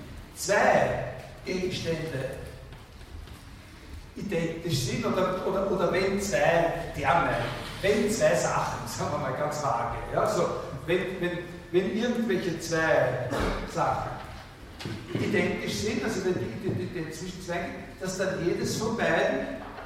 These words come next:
äh, bei Erhaltung der Wahrheit des, äh, des Ganzen für jedes Vorkommen des anderen eingesetzt werden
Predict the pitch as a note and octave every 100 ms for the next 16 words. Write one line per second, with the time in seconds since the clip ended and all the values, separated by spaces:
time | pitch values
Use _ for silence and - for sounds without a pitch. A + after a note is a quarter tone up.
0 | - G#3 G#3 G#3 G#3 - F#3 E3+ - C#3
1 | D3 A3 - B3 B3 B3 - G#3 - -
2 | - - A3+ - F3+ - - - - E3
3 | E3 E3 E3 - C#3 D3+ - - - -
4 | - - - G#3 G3 G3 G#3+ - - -
5 | F#3+ - G3 G#3+ G#3+ - - - - G3
6 | G3+ E3+ E3+ E3+ C#3+ C#3+ - - - A#2
7 | -